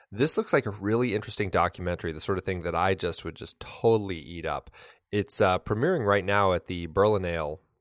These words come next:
uh, Film Festival and Market, which I believe is starting, if it hasn't started already, it's starting very soon and goes for about a week or two.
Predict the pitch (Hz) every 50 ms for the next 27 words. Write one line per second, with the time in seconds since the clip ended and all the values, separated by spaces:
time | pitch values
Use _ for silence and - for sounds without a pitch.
0 | _ _ _ _ - - 87 82 80 78 - - 98 92 92 - 90 85 - -
1 | - 80 80 80 80 82 82 85 90 - - 78 - - 82 85 - - 85 82
2 | - 90 92 123 160 160 107 87 - - - - 92 87 82 - - - - -
3 | - - - - - 107 107 110 104 95 82 76 80 - - - - - - 147
4 | 165 156 - 123 - - 131 123 117 107 101 95 92 92 90 85 82 - - -
5 | - 101 98 92 90 87 85 - 95 95 95 90 82 - - 104 90 80 76 78
6 | 82 85 85 - 101 98 - - - 87 80 78 73 71 - - - - - -
7 | - _ _ - 95 87 87 87 - - 78 - - - 85 76 76 76